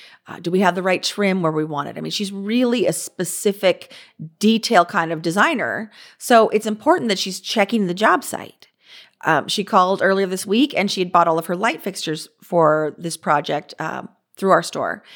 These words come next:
through one of our designers. And so she had, she wanted to be there when the electrician was there and mark off, "Okay, this is where this goes." They're all exterior lights. And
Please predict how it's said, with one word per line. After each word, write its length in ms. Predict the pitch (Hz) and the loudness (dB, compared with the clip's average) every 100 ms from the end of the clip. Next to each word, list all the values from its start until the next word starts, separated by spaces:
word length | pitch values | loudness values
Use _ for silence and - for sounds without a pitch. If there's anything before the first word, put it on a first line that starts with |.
| - _ | -20 _
through 120 | 180 | -4
one 100 | 175 | 0
of 80 | 165 | 0
our 100 | 156 | -2
designers. 500 | 165 151 160 208 - - - _ | -4 -6 -6 -10 -14 -20 -20 _
And 180 | 196 196 | 0 2
so 240 | 202 185 | 6 6
she 240 | 180 196 208 | 4 0 0
had, 300 | 202 165 - | 0 -2 -2
she 80 | |
wanted 220 | 180 147 170 | -6 -4 -2
to 40 | |
be 120 | 202 | 0
there 100 | 320 | 2
when 100 | 233 | 2
the 60 | 180 | 2
electrician 440 | 170 175 208 269 | 0 -2 -2 -2
was 120 | 233 | -2
there 180 | 185 139 | 0 -2
and 120 | 147 | -2
mark 300 | 165 165 180 | 0 2 2
off, 300 | 214 233 - | 2 2 0
"Okay, 200 | 117 - | -6 -6
this 300 | 147 156 175 | -6 -4 -4
is 140 | 196 190 | -4 -2
where 180 | 190 180 | 0 0
this 680 | 165 180 180 175 - - - _ _ _ _ | 0 2 2 2 -4 -8 -14 _ _ _ _
goes." 300 | 190 139 135 | 4 6 4
They're 120 | 160 | 2
all 120 | 160 175 | 0 0
exterior 580 | 175 - 185 180 160 | -4 -6 -4 -2 -2
lights. 480 | 160 160 143 - - - _ _ | -2 -2 -2 -8 -18 -20 _ _
And 280 | - 196 180 | -2 -2 -4